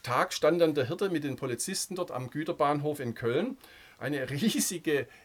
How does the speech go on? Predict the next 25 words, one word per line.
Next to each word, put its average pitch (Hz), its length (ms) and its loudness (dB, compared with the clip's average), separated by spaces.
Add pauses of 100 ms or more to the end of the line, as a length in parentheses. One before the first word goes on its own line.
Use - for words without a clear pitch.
Herde 175 600 0
von - 280 -8
Tausenden 156 540 0
von 135 180 -10
Schafen 147 640 -2
zog - 480 0
an 131 120 -4
ihnen 135 280 -4
vorbei. 123 640 0 (580)
Und 147 360 0 (300)
der 135 100 0
Hirte 220 220 2
hat 247 120 0
einfach 180 280 -2
in 165 160 -2
kurzen 196 360 -4
Abständen 175 520 -2
immer 165 160 0
wieder 165 160 -2
seinen 139 240 -2
Lockruf 139 680 -2 (100)
ausgerufen. 147 1200 2 (720)
Und 147 340 2
siehe 147 300 0
da, 151 360 4